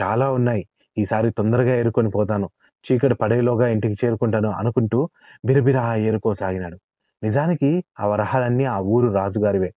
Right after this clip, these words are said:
ఆ ముందు రోజు వరకు చుట్టుపక్కల దేశాల నుంచి, సామంతుల నుంచి వసూలు చేసుకున్న కప్పమంతా ఒక పెద్ద గుర్రబండిలో వేసుకుని రాజుగారి ఖజానాకు తీసుకొని పోతూ ఉండినారు సైనికులు. అయితే ఆ బండి కింద చిన్న బొక్క పడింది.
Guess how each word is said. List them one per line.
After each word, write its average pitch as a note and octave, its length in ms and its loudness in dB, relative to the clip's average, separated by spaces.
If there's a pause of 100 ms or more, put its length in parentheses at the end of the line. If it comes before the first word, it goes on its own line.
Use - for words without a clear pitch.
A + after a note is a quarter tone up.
(560)
ఆ G#2+ 80 0
ముందు B2+ 280 2
రోజు F#3 280 4
వరకు D3+ 440 0
చుట్టుపక్కల D3 580 0
దేశాల C3 340 2
నుంచి, B2+ 440 0 (260)
సామంతుల C#3+ 560 0 (280)
నుంచి B2 420 0
వసూలు C3 540 0
చేసుకున్న A#2+ 560 -2
కప్పమంతా A#2 640 -2 (560)
ఒక B2+ 160 0
పెద్ద D3+ 300 2
గుర్రబండిలో C#3+ 600 2
వేసుకుని B2+ 440 0
రాజుగారి C3 540 2
ఖజానాకు B2 580 -2
తీసుకొని B2+ 420 0
పోతూ A2 600 0 (340)
ఉండినారు A#2 360 0
సైనికులు. G#2+ 440 -2 (560)
అయితే C3+ 320 4
ఆ A#2 120 0
బండి B2 300 2
కింద E3 180 2
చిన్న C3+ 340 0
బొక్క A#2 260 0
పడింది. G2 400 -2